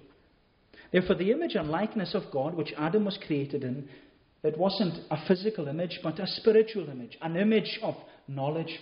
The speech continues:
righteousness, and holiness, in which Adam was formed and fashioned at the beginning of creation in all perfection. But being left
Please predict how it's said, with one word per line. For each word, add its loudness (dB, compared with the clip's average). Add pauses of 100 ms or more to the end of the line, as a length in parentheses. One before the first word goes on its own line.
righteousness, -6 (320)
and -2
holiness, -4 (1080)
in 4
which 4
Adam 4
was -8
formed -2
and -6
fashioned -6
at -8
the -8
beginning 2
of -2
creation -4 (480)
in 2
all 4
perfection. -10 (1800)
But 2
being 0
left -2